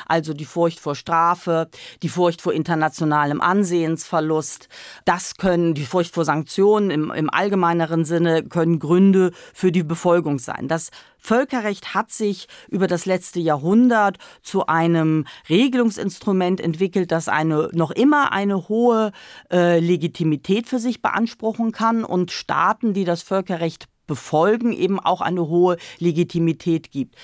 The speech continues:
Ich glaube, das sieht man an der Ukraine sehr gut, die, ähm, doch sehr bemüht ist, eben eine Kriegsführung vorzunehmen, die sich im Einklang mit den Regeln hält und daraus eben auch noch einmal zusätzliche Legitimität gewinnt,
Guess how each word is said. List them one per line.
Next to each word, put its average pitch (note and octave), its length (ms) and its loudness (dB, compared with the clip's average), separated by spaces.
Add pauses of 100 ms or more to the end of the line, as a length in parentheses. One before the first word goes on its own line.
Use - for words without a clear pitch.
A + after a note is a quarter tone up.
(140)
Ich F3 100 -6
glaube, G#3 200 2
das G3+ 140 0
sieht G#3+ 160 -2
man G#3 180 -2
an F#3 120 0
der F3+ 160 -2
Ukraine F#3 640 0
sehr A#3 180 -2
gut, G#3+ 320 -4 (320)
die, F#3+ 260 2 (300)
ähm, E3 320 2 (300)
doch F3 240 0
sehr F#3 420 2
bemüht G3 480 2
ist, - 220 -8
eben F#3 180 0
eine E3 240 0
Kriegsführung G#3 920 -2
vorzunehmen, G3 720 0
die E3+ 140 -4
sich E3+ 160 -4
im E3+ 100 -2
Einklang G3+ 480 0
mit F3+ 160 -4
den E3+ 100 -2
Regeln D#3+ 440 0
hält E3 360 0
und E3+ 200 -4
daraus G#3 580 0
eben F#3 240 -2
auch G3+ 320 2
noch A3 220 0
einmal F3+ 400 0
zusätzliche F#3 720 -6
Legitimität E3 920 -4
gewinnt, D#3+ 440 -2